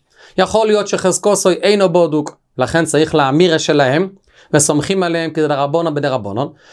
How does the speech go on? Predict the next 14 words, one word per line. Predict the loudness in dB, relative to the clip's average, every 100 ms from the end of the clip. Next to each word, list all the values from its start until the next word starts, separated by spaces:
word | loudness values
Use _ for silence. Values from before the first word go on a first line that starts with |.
| -8 -6
יכול | 0 0
להיות | 0
שחזקוסו | 0 -2 0 -2 0 0
כן | 2 4
בודוק, | 2 2 -2
רק | -2
כאן | -4 -4
מדובר | -4 -2 -2 -4
כשיודעים | -2 -2 0 0
ברור | 2 2 0
שהוא | 2 4
לא | 4
בדק. | 2 0 -2 -6 _ _ _ _ _ _ -20 -20 -4
איבוילו, | 0 0 0 -2 -6